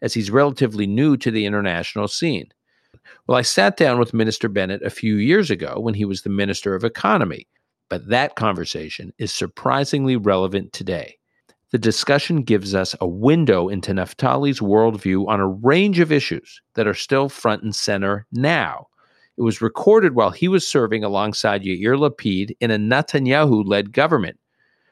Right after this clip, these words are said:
We spoke at the Ninety-second Street Y before a live audience. We thank the Ninety-second Street Y for hosting us then and for this podcast episode now. So, in our conversation,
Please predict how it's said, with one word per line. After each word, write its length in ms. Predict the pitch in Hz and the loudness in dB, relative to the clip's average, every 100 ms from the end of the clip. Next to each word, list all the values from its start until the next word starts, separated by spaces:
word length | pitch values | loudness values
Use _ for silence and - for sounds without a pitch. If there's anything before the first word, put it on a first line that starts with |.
| _ | _
We 80 | 117 | -2
spoke 320 | - - 165 | 2 2 2
at 80 | - | 2
the 80 | 117 | 0
Ninety-second 800 | 110 117 143 165 - 131 131 127 | 2 0 0 -2 0 0 0 -6
Street 300 | - 131 110 | -2 -2 -2
Y 460 | 107 92 80 82 | -2 -2 -2 -4
before 360 | 101 - - 104 | -10 -6 0 0
a 40 | |
live 340 | 92 85 90 95 | 0 -2 0 2
audience. 460 | 143 131 85 78 | 2 2 -2 -6
We 80 | - | -8
thank 360 | - 147 175 170 | 0 2 2 2
the 60 | |
Ninety-second 600 | 135 104 95 - 101 - 92 | 2 2 -2 -4 -4 -6 -10
Street 300 | - 98 80 | -6 -6 -4
Y 240 | 90 87 | -6 -6
for 160 | - 95 | -6 0
hosting 400 | 135 135 160 156 | 0 0 0 0
us 140 | 135 | 2
then 340 | 120 104 117 - _ _ _ - | 2 2 0 -6 _ _ _ -6
and 160 | 107 | -6
for 200 | - 117 | 2 2
this 160 | 107 107 | 4 -2
podcast 720 | - 98 95 - 98 95 - | 0 0 0 -2 -2 -2 -6
episode 520 | - - 90 95 87 80 | -12 -8 -6 -4 -4 -6
now. 200 | 80 - - _ | -10 -12 -20 _
So, 300 | - 107 - _ - - _ - | 0 0 -2 _ -20 -20 _ 2
in 120 | 175 | 4
our 140 | 196 | 4
conversation, 800 | - 185 170 156 113 87 85 92 | 4 2 2 2 2 0 -6 -14